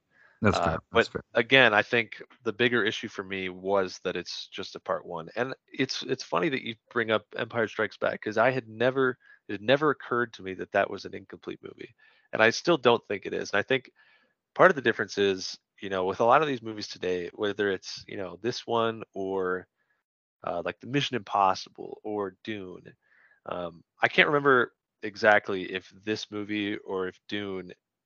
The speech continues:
Speaker 2: at the end hit you with, like, a "to be continued" or something. I'm pretty
Speaker 1: Right.
Speaker 2: sure this one did.
Speaker 1: Just
Speaker 2: But
Speaker 1: did.
Speaker 2: whether they did or not, it's like, culturally,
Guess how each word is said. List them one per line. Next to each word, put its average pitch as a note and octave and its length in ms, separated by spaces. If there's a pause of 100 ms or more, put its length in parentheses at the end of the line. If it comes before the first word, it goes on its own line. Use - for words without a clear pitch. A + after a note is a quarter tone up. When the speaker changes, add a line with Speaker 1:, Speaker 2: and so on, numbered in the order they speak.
Speaker 2:
at B2 200
the G#2 160
end F#2 400
hit A2 220
you G#2 100
with, F#2+ 200
like, F#2 180
a E2+ 80
"to - 160
be G#2 180
continued" F2 640
or E2+ 80
something. F2 380
I'm A2 200
pretty A2 120
Speaker 1:
Right. F#2 220
Speaker 2:
sure G#2+ 200 (280)
this A2 180
one F2 140
did. F#2+ 240
Speaker 1:
Just - 80 (600)
Speaker 2:
But G#2 200
Speaker 1:
did. - 80
Speaker 2:
whether D3 160
they C#3+ 120
did A#2+ 200
or G#2 80
not, A2 260
it's - 160
like, F#2 160 (720)
culturally, G#2+ 640